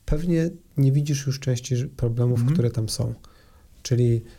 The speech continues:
Speaker 1: przyzwyczaję się, że le-, panel jest po lewej stronie, mm, menu, e, core wartości jest w środku, tak, a może powinno być zupełnie inaczej. Ja,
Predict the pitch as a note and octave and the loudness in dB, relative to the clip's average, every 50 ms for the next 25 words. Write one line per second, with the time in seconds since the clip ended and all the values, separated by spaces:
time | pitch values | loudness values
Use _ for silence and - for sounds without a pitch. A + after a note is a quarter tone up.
0 | - - - - - - - C3 B2+ C3 - D3 C#3 C3 B2 A#2 - - A#2+ A2+ | -20 -20 -20 -20 -14 -6 -2 0 0 0 0 0 0 2 0 -2 -2 -2 0 2
1 | A2 A2 A2 A2+ A2 A2 A#2 A#2+ A#2 - - - - _ - A#2+ A#2 A#2+ A#2 A#2 | 2 2 2 2 2 2 2 0 0 -4 -6 -14 -8 _ -2 0 0 2 2 2
2 | A2+ A2+ A2 A2+ A2 G#2+ G2+ - - - A2+ A2 G#2+ G#2 A2 G#2 - - - C#3 | 2 0 0 0 0 0 0 -2 -2 -2 -2 -2 0 -2 -2 -4 -4 -4 -2 0
3 | D3 D3+ D3 C#3+ C#3 C#3 C3+ C3+ C3 C3 B2+ B2 B2 C3 C3+ C3 B2 A#2+ A#2 A#2 | 0 2 2 2 4 4 4 4 2 2 0 0 -2 -4 -6 -4 -2 -2 -2 -2
4 | A#2 A#2 A#2 A2+ A#2 A#2 B2 C3 B2 A#2+ A#2+ A#2+ A#2+ A#2+ A#2+ A#2+ A#2 A#2 A#2 A#2 | 0 0 0 -2 -2 -2 -2 -2 0 0 0 2 2 2 2 2 0 -2 -4 -6
5 | - - - - - - - - B2+ A2+ A2+ A2+ A2+ A2+ A#2 A#2+ A#2+ B2 B2 B2 | -10 -16 -20 -20 -20 -20 -8 -4 0 0 2 2 0 -2 -4 -4 -4 -6 -6 -8
6 | - C3+ C3+ C3 C3 - - - - A#2+ A#2 A2+ A2+ A2 A2 - - - A#2+ A#2 | -8 -6 -6 -6 -6 -8 -8 -4 -2 0 0 0 0 -2 -4 -8 -6 -6 -4 -4
7 | B2 - C3 A2 - - - A#2+ A#2 - - - D3 D3 D3 C#3+ - - - C3 | -2 -2 -4 -4 -4 -2 -4 -4 -4 -6 -6 -4 -2 -2 -2 -4 -8 -6 -4 -2
8 | B2 B2 B2 A#2+ B2 - - - - - - - - - C#3 - - - C3 B2+ | 0 0 0 -2 -4 -10 -16 -20 -20 -20 -20 -20 -12 -12 -10 -10 -8 -4 -2 -2
9 | C3 C3 C3+ C#3 C3+ B2+ B2+ B2+ B2+ C3 - - C3+ C3+ C3 B2+ B2 B2 B2 A#2+ | 0 -2 -2 -2 -4 -4 -4 -4 -6 -6 -8 -8 -8 -4 -4 -2 -2 -2 -4 -4
10 | A#2+ B2+ C3 - - E3+ D3 - - - - - - - C#3+ | -4 -6 -8 -12 -14 -16 -16 -18 -20 -20 -20 -16 -6 -4 -4